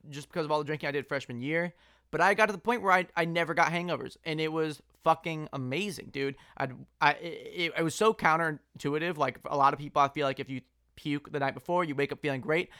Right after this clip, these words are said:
If I don't puke the night before, I wake up feel, that's, I, I'd wake up feeling great. I don't know how, I don't know why, but it just worked, and it was great because I'd be able to fucking do whatever I want, and then next day, if I had shit to do, I'd wake up and do that shit. Now, I wake up the next day,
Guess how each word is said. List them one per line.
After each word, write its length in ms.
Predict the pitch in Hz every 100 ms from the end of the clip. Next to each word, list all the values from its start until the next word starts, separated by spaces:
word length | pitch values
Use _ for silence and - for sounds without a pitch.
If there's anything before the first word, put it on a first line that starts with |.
| -
If 100 | -
I 140 | 170 170
don't 420 | 120 156 240 214
puke 220 | - 139
the 80 | 143
night 140 | 135
before, 280 | 127 - 131 135
I 60 |
wake 240 | 131 131 127
up 100 | -
feel, 120 | 135
that's, 200 | 135 -
I, 180 | 143 143
I'd 180 | 151 135
wake 140 | 135
up 100 | 135
feeling 200 | - 120
great. 160 | 113 120
I 80 | 131
don't 140 | 147
know 120 | 143 131
how, 280 | 160 190 202
I 60 |
don't 120 | 139
know 80 | 135
why, 460 | 123 127 156 165 180 - _ _
but 180 | 120 147
it 60 |
just 180 | 131 131
worked, 360 | 120 160 - -
and 80 | 151
it 40 |
was 120 | 151
great 340 | 127 147 180 131
because 240 | 143 143
I'd 180 | 135 120
be 80 | 143
able 120 | 135
to 60 | -
fucking 260 | 135 143
do 120 | 127
whatever 220 | 139 139 131
I 60 |
want, 320 | 123 185 202 - - -
and 180 | 151
then 140 | 156 147
next 200 | 175 -
day, 120 | 165
if 100 | 160
I 40 |
had 100 | 160
shit 100 | 156
to 60 | 147
do, 260 | 135 214 202 - _
I'd 160 | 143 143
wake 180 | 156
up 80 | 165
and 80 | 139
do 120 | 156
that 160 | 156 139
shit. 340 | - 196 - _ _ _
Now, 680 | 117 113 135 233 208 170 208 - -
I 120 | 175 214
wake 180 | 214
up 60 | 202
the 80 | 185
next 200 | 180 156
day, 260 | 165 175